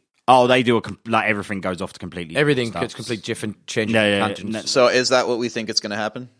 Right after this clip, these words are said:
Speaker 3: They're just gonna go off in fifteen
Speaker 1: Well, no.
Speaker 3: tangents?
Speaker 1: Uh, with the time travel aspect, it can harken to the next villain being Kang the Conqueror.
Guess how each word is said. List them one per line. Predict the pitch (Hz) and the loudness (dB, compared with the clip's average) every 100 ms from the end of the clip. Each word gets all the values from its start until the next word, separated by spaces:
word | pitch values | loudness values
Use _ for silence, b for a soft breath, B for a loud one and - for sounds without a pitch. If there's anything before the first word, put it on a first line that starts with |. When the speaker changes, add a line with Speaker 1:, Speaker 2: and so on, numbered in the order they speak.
| _ | _
Speaker 3:
They're | 107 | -6
just | 95 - | -4 -4
gonna | 107 | -6
go | 101 101 | -2 0
off | 98 98 | 0 -2
in | 101 | -6
fifteen | 95 104 - 104 | -10 -10 -4 2
Speaker 1:
Well, | 156 151 | 4 4
no. | 156 151 | 4 2
Speaker 3:
tangents? | 147 113 - | 2 -4 0
Speaker 1:
Uh, | 151 156 147 | 2 4 2
with | 143 214 - | 2 2 2
the | 208 | -6
time | - 180 170 | 0 2 2
travel | - 139 131 | 2 0 2
aspect, | 123 117 - 117 113 - - - | 0 0 -4 -2 -2 -4 -12 -14
it | - 110 - | -6 -6 -6
can | - 131 135 | -4 2 4
harken | 127 123 117 120 | 4 2 2 0
to | 117 107 | -2 -2
the | |
next | 107 107 - | 0 -2 -4
villain | 101 101 98 92 | -6 -4 -2 -4
being | 92 90 92 90 | -4 -6 -6 -8
Kang | 98 90 85 | -8 -8 -10
the | 82 | -4
Conqueror. | 131 120 - 73 55 | -2 -2 -6 -14 -16